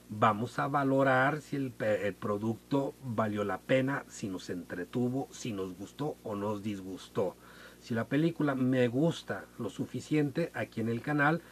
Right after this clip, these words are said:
estaremos comentando que es una película que ha gustado lo suficiente. Si es una gran película,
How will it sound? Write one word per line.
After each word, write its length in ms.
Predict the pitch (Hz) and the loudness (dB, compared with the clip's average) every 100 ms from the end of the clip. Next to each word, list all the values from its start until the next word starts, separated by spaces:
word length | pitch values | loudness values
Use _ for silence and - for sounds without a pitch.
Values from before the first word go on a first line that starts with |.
| - | -14
estaremos 540 | - 110 - 98 95 101 | -8 -6 -2 0 -2 -4
comentando 640 | 123 107 101 104 113 117 | -2 -2 -2 -2 -2 -4
que 200 | 92 95 | -4 -4
es 180 | 95 - | -4 -6
una 160 | 104 87 | -6 -6
película 540 | 104 98 95 135 123 | -6 -6 -6 -4 -4
que 120 | - | -6
ha 40 | 92 | -8
gustado 420 | 95 - 95 92 | -8 -8 -6 -4
lo 120 | 92 | -6
suficiente. 800 | - 92 117 - 131 127 - - - - - - | -10 -10 -10 -4 0 0 -2 -12 -18 -20 -20 -20
Si 120 | - 127 | -10 -8
es 120 | - | -4
una 160 | 110 | -4
gran 320 | 107 123 123 110 | 2 2 2 0
película, 760 | - 107 156 - 147 160 170 | -2 0 0 0 0 0 0